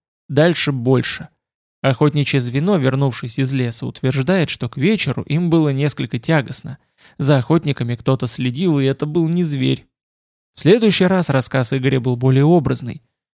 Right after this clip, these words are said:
Вроде бы никого мы с Лехой не заметили и не услышали, но, знаете, мужики, оба успели оценить острые чувства опасности. Прикиньте, второй раз. Опять этот призрак вероятной слежки,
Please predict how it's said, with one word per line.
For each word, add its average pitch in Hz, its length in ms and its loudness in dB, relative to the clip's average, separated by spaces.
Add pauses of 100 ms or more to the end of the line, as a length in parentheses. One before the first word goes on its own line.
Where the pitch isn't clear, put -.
(240)
Вроде 208 360 4
бы 220 120 -2
никого 208 400 0
мы 208 120 0
с - 80 -2
Лехой 170 320 2
не 151 120 -2
заметили 160 520 0
и 147 60 0
не 135 120 -2
услышали, 127 520 -2
но, 139 420 -2
знаете, 151 680 -2 (420)
мужики, 151 720 2 (420)
оба 180 280 4
успели 170 380 4
оценить 151 440 0
острые 139 480 0
чувства 127 440 -2
опасности. - 680 -4 (360)
Прикиньте, 156 460 -2
второй 127 400 0
раз. 127 380 2 (300)
Опять 131 340 2
этот 139 260 0
призрак 135 440 2
вероятной 131 480 2
слежки, - 560 0